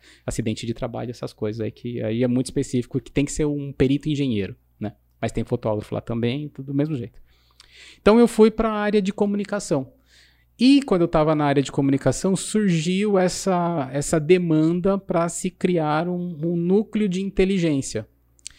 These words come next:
E como eu, eu gostava dos sistemas policiais e já tava meio que administrando alguns dos sistemas policiais, aí perguntaram se eu, se eu queria, né, montar essa área de inteligência.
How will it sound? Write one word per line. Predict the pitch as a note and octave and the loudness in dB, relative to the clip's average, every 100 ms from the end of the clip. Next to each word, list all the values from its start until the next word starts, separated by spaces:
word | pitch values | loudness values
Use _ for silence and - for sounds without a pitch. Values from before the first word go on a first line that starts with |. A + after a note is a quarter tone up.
| - _ - | -20 _ -4
E | G3+ | -2
como | A#3+ B3+ B3 G#3+ | 4 4 6 6
eu, | F#3+ F3+ F3+ F3+ | 6 4 0 0
eu | E3+ E3 D#3 - - D#3 | 0 0 -4 -12 -16 0
gostava | D3+ F3+ - - F3 F#3 E3+ | 4 6 4 2 2 6 4
dos | D#3+ | 4
sistemas | - E3+ - F3 F3 D3+ B2 - | 2 0 2 2 4 4 0 0
policiais | C#3+ C3 C3 - C3 D3 C#3 | 2 2 0 -2 0 0 2
e | B2 | 2
já | B2+ C#3 | 2 0
tava | - D#3+ E3 C#3+ | 0 -2 0 0
meio | C3 C3+ | 2 2
que | C3+ | 2
administrando | A#2+ C3 C3 C3 - C#3+ C3+ | 0 0 -2 -2 -2 0 2
alguns | B2+ B2+ F#3+ F3+ | 2 2 2 0
dos | C#3 C#3 | 0 -2
sistemas | C#3 - B2+ B2 - | -4 -2 -2 -2 -2
policiais, | - A#2+ A#2 - A2+ D#3+ E3+ - _ _ _ _ _ - - | 0 0 -2 -2 -2 -2 -4 -10 _ _ _ _ _ -14 -2
aí | D#3 | 0
perguntaram | - F#3 G3 G3+ G3 G3+ | 2 2 2 0 0 -2
se | - | 0
eu, | G#3+ G#3 | 0 0
se | - | 0
eu | G3 | 0
queria, | - G3 G#3 A3 - _ - | 0 0 0 -2 -6 _ -6
né, | D3+ D#3+ E3 _ | -4 -4 -6 _
montar | D#3 E3+ G3 F#3+ E3+ F#3 | -4 0 0 0 -2 -2
essa | - F3 | -2 0
área | E3+ E3+ | 0 0
de | F3 | -2
inteligência. | E3+ E3+ E3 C3+ B2 - | -2 -2 0 -2 -4 -12